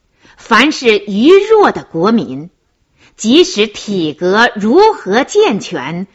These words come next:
如何茁壮，也只能做毫无意义的示众的材料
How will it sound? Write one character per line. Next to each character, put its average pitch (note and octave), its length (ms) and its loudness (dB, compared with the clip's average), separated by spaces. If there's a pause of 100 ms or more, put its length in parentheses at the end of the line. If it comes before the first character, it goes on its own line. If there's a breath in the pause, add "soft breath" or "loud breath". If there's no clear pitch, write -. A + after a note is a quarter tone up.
(200 soft breath)
如 A#3+ 240 2 (220)
何 G#3+ 380 0
茁 F3 380 -4
壮， F4 380 -2 (580)
也 F#3 300 0
只 G3 240 -6
能 E3+ 220 -4
做 D#3+ 360 -2 (220 loud breath)
毫 G#3 400 2
无 C#4+ 300 -2
意 C4+ 80 -8
义 A#3 440 0
的 D3+ 260 -2 (120)
示 F#4 500 -2
众 F4+ 360 0
的 D#3+ 120 -2
材 - 420 -8
料 B3 360 -2